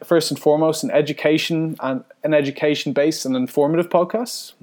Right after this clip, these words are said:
There'll be nuggets of information that you can take from this, but not just information, not just eat this, don't eat this, train this way, this many sets, this times a week. I do enough of that on, on Instagram and, and social media platforms, and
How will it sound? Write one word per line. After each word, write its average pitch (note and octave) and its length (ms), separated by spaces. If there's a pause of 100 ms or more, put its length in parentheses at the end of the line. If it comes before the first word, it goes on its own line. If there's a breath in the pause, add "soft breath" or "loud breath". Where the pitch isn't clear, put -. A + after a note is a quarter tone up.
(100)
There'll C3 140
be B2+ 120
nuggets D3+ 320
of C3+ 60
information C3+ 480
that B2 100
you B2 120
can A#2+ 140
take D3 300
from D3 140
this, C#3+ 340 (440 soft breath)
but C#3 120
not D#3 260
just D#3 300
information, G#2+ 680 (180)
not C#3+ 320 (180)
just C#3+ 420 (120)
eat C#3 220
this, - 460 (160)
don't C3+ 220
eat C3 180
this, C3+ 440 (380 soft breath)
train C#3 300
this C#3 220
way, C3+ 540
this C3 240
many C3+ 240
sets, - 720 (100)
this C#3 220
times C3+ 300
a B2 60
week. D#3 420 (420 loud breath)
I C3 60
do D3 140
enough D#3+ 240
of D3+ 80
that C#3 180
on, B2+ 340
on C3 100
Instagram B2+ 540
and, A#2+ 140
and A2+ 200
social B2 340
media C#3+ 240
platforms, D3 580
and A2+ 260